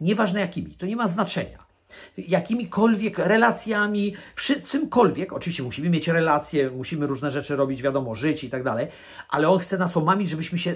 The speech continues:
y, problemami, żebyśmy się skupiali na tym, żebyśmy po prostu tym żyli, a nie Chrystusem. Bo on wie, że jeżeli nie będziemy żyć Chrystusem, zginiemy na wieki.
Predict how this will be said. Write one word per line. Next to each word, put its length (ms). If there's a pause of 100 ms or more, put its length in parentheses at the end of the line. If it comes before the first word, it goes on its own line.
y, 60
problemami, 600
żebyśmy 300
się 100
skupiali 420
na 120
tym, 140
żebyśmy 320
po 100
prostu 260
tym 200
żyli, 360 (220)
a 100
nie 180
Chrystusem. 640 (500)
Bo 260
on 240
wie, 280 (340)
że 140
jeżeli 300
nie 100
będziemy 320
żyć 240
Chrystusem, 560 (220)
zginiemy 420
na 100
wieki. 300